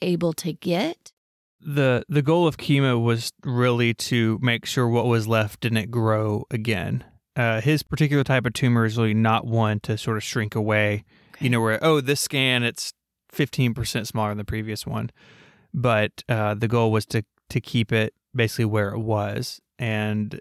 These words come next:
Speaker 2: it was successful at that. He has not been back on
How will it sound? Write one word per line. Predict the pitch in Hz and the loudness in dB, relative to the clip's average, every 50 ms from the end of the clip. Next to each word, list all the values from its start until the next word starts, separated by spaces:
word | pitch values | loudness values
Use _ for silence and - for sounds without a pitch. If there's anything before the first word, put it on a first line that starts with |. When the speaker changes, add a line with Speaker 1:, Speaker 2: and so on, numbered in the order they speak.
| _ - | _ -4
Speaker 2:
it | 123 123 104 | -2 -2 0
was | 120 123 123 120 - | 0 2 2 2 0
successful | - 131 - - - 120 131 - - 131 117 | -2 -6 -4 0 0 0 0 0 -2 -4 -4
at | 107 - | -2 -4
that. | 107 104 95 82 - _ _ _ _ | -4 -6 -6 -6 -8 _ _ _ _
He | - 123 123 117 117 | -6 -2 2 2 2
has | 120 117 113 | 2 2 2
not | 117 117 113 113 - 123 | 2 2 2 2 0 0
been | 117 120 117 113 117 113 113 113 113 - _ _ _ _ _ _ _ _ _ _ _ _ _ | 0 2 2 4 4 4 4 2 0 -2 _ _ _ _ _ _ _ _ _ _ _ _ _
back | - 110 110 110 - | -2 0 0 2 2
on | 131 120 117 113 113 | 2 2 2 2 0